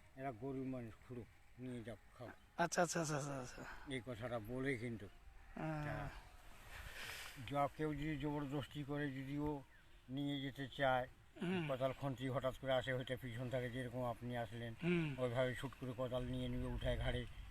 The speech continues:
Speaker 1: এই যাইতে থাকবে।
Speaker 2: আচ্ছা।
Speaker 1: তাকে দাদা ভাইয়া করে আবার চাইয়ে নিতে হয়।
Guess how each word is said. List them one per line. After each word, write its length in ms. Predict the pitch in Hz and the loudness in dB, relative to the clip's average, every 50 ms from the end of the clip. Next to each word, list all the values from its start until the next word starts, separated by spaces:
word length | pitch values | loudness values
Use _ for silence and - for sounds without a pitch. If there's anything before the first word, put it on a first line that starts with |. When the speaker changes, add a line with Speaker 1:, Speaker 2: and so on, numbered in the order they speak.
| - - - | -10 -8 -4
Speaker 1:
এই 120 | 131 131 | -2 0
যাইতে 280 | 117 135 131 120 92 120 | 4 4 2 2 2 -4
থাকবে। 340 | 110 - 110 95 87 82 - - - - - - - - - - - - - - - - - - - - - - | -4 -4 -6 -6 -6 -10 -12 -14 -18 -20 -20 -20 -20 -20 -20 -20 -20 -20 -20 -20 -20 -20 -20 -20 -16 -8 -2 -2
Speaker 2:
আচ্ছা। 220 | 165 147 - - 143 131 123 - - - - - - - - | -2 0 -2 -2 -4 -4 -4 -6 -10 -12 -14 -16 -16 -8 -2
Speaker 1:
তাকে 260 | - 143 123 107 135 135 123 110 - - - - - - | 0 0 2 2 0 -2 -2 -4 -8 -12 -14 -12 -6 0
দাদা 240 | 135 135 131 131 127 | 2 4 6 6 6
ভাইয়া 300 | 113 120 131 127 123 127 | 6 4 4 4 4 2
করে 220 | 107 127 127 120 120 117 | 2 0 0 2 2 2
আবার 200 | 113 113 117 113 - | 4 2 2 0 2
চাইয়ে 260 | - 127 120 117 117 | 2 2 4 4 2
নিতে 280 | 117 120 120 110 - 117 | -2 -2 -4 -4 -4 -4
হয়। 260 | 110 98 107 110 107 | -4 -4 -6 -6 -8